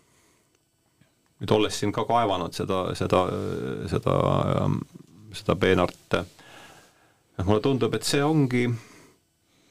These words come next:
meie tõeline religioon, ongi seisukoht, on siis, on see, et teadvus on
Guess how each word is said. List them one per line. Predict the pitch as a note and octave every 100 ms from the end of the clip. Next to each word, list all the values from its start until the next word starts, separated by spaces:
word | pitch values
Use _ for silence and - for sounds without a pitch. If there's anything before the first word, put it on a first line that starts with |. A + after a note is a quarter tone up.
| _ _ -
meie | A#2 A#2
tõeline | C#3+ B2+ A2 A2+
religioon, | A#2+ A#2 C3 C#3 G#2 F2
ongi | A#2+ A#2 -
seisukoht, | A#2+ B2 G#2+ - G2 G2+ _ - -
on | G2+ G2
siis, | F#2+ G2 - - - -
on | - G2
see, | - C3 A#2
et | - F2 - - -
teadvus | - B2+ A2 G2+ G#2 G2+ -
on | - A2 A2 G2